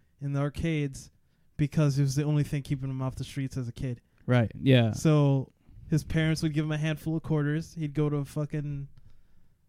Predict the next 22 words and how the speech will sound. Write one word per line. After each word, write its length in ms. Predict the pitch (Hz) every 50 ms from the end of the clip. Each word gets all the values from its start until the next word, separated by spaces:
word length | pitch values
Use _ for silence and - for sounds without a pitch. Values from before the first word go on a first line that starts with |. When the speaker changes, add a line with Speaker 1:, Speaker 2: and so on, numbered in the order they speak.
| _ _ _ _ _ _ _ _ _ _ _
Speaker 1:
uh, 600 | 131 135 135 135 139 139 135 135 135 131 131 131 - - _
whatever 360 | - 131 139 139 143 123 147 131
arcade 360 | 139 139 - - 151 143 135
was 120 | 135 127
nearby, 560 | 135 139 135 127 127 135 139 139 139 143 143 - - -
and 100 | 147 143
he'd 140 | 143 135 -
play 200 | - 160 151 143
Street 280 | - - - 156 147
Fighter 320 | - - 147 139 135 135 131
until 320 | 131 127 123 - 151 143
the 120 | 123 131
sun 400 | 131 - - - - 156 143 143
went 180 | 135 131 131 113
down, 260 | - 131 127 127 131
and 80 | 131 131
then 140 | 131 135 131
he'd 140 | 135 123
go 160 | 123 135 135 131
home 260 | 127 131 127 123 123
and, 320 | 123 123 123 120 117 117 - - -
Speaker 2:
Right. 220 | 120 117 113 135